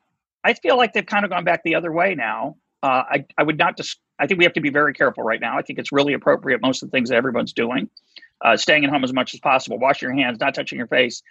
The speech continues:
staying six feet away from people. Those are all crucial over the next two weeks and maybe the next month, maybe longer, we don't know. But I do think there is an apocalyptic, um, reaction to this that, that is also very natural, that is the, the opposite of,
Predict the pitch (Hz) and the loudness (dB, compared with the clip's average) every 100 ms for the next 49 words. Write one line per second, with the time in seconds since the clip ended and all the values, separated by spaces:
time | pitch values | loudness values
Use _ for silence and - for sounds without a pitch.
0 | _ - 160 147 180 - 170 139 135 139 | _ 0 0 2 -2 -2 0 2 2 0
1 | 131 139 113 120 - 175 185 165 156 - | -4 -8 -8 -8 -4 -2 2 4 4 0
2 | _ - 247 254 - 117 - _ _ - | _ -6 -2 0 0 0 -2 _ _ -8
3 | 147 143 143 - - _ - 202 214 214 | -4 0 -2 -2 -18 _ -2 2 2 0
4 | - 165 190 190 170 151 165 165 208 - | -4 -2 -2 -2 -4 -4 -2 0 0 -4
5 | _ _ - 127 151 160 147 151 175 135 | _ _ -6 0 2 4 4 2 -4 -2
6 | 139 135 120 123 - _ _ _ _ _ | -2 0 0 0 -4 _ _ _ _ _
7 | - 180 156 226 226 214 - 175 156 156 | 0 0 2 0 2 -2 0 -2 0 -4
8 | 139 147 - 180 180 147 143 - 156 131 | -2 -6 0 0 0 0 -2 -2 -6 -6
9 | _ - - 131 123 120 120 120 - _ | _ -12 0 2 2 0 -4 -14 -16 _
10 | _ _ _ _ _ 139 139 143 - 139 | _ _ _ _ _ 2 4 4 2 -2
11 | 120 110 - 123 - 139 117 117 147 131 | -2 -4 -4 -12 -8 -4 -4 -2 2 2
12 | 160 120 113 117 123 - 123 104 104 113 | 2 0 0 0 -2 -2 -2 -2 -2 -6
13 | 113 - 120 - 127 131 143 147 - 110 | -4 0 0 2 4 4 4 0 -2 -2
14 | 110 101 | -2 -6